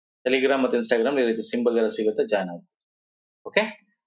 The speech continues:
so ಇವತ್ತು very important ಸ್ಕೀಮು, ಆರನೇ video ಇದು. ಆ, ಸಾಮಾಜಿಕ ನ್ಯಾಯ ಮತ್ತು ಸಬಲೀಕರಣ ಸಚಿವಾಲಯ ತಗೊಂಡಿದ್ದೀನಿ. Social Justice and Empowerment, very important sir scheme. ಯಾಕೆ important? Especially K ಎಸ್, ಪಿ ಡಿ ಒ and Group B exams,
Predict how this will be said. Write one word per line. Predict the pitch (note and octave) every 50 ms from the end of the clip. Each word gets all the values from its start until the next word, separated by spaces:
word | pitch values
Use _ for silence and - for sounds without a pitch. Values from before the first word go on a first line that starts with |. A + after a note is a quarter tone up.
| _ -
so | D3+ E3 F#3 F#3+ F3 F3
ಇವತ್ತು | F3 F#3+ C4+ - - A#3 G#3+
very | F3 C#3+ D3 F3 G#3+ G#3
important | G#3 F#3+ F3+ F#3 F#3 F3 E3+ E3 -
ಸ್ಕೀಮು, | - - D#3+ D3+ D#3 E3+ F#3 F3 -
ಆರನೇ | A#2+ B2+ C3 D3+ E3+ E3+ F3
video | F3 E3+ E3 D#3 D#3+ D#3+
ಇದು. | D3+ D3 D#3 F#3+ G#3+ G#3+ - - - - - _ _ _ -
ಆ, | D#3 D#3+ D#3 D#3 D#3 D#3
ಸಾಮಾಜಿಕ | - - - - D#3 D#3 F#3 G#3 A3 A3+ A3+ A3+ G3+ G#3+ G#3+ A3+
ನ್ಯಾಯ | G#3+ F#3 D#3+ D#3 D#3+ F3 F#3 F#3
ಮತ್ತು | F3+ F3 E3+ E3 E3+
ಸಬಲೀಕರಣ | - - C#3 B2 B2+ C#3+ D#3 E3+ E3+ - D#3 C#3 C#3+
ಸಚಿವಾಲಯ | C3+ - B2+ A#2+ B2 A#2 A2+ A#2 A2+
ತಗೊಂಡಿದ್ದೀನಿ. | - G#2+ F#2+ F#2+ F#2+ F#2 F2 F2 - _ _ _ _ _ _ - - -
Social | E3+ F#3 F#3 F#3 - G3+ F#3+
Justice | E3 C3+ D3+ D3 - - E3 D3+ - - C#3+
and | C3 C3+
Empowerment, | - C3+ C#3 B2+ A2+ - A#2+ A2 G#2 - G2+ F#2+ F#2 - - G#2+
very | A2 B2 C#3 C#3+
important | C#3+ C3+ B2 A2+ B2+ B2 G#2+ A#2 A2+
sir | A2 - A2 G2+
scheme. | G2 - - - F#2 F2 - _ - - _ _ _ -
ಯಾಕೆ | D3+ E3 E3 - D#3
important? | C#3 A#2 C3 A#2 A2 A2+ G#2 F#2+ F#2+ F#2+ G2+ A2 - _ _ _ _ _ - C3
Especially | C3 - - - F3 D3 - E3 D3+ D#3 D#3+ D#3+
K | - - - C3+ C3+ C#3 C#3
ಎಸ್, | C#3+ C#3+ C#3+ C#3+ -
ಪಿ | - C#3 C3 B2+
ಡಿ | C3+ C3+
ಒ | C3+ C#3+ D3 -
and | - C#3+ C3+ B2+
Group | B2+ A#2+ A#2+ C3 C#3 D#3 D3+ - - D#3
B | D#3
exams, | D3 C3+ A2+ G#2+ G#2 - A#2+ A2 A2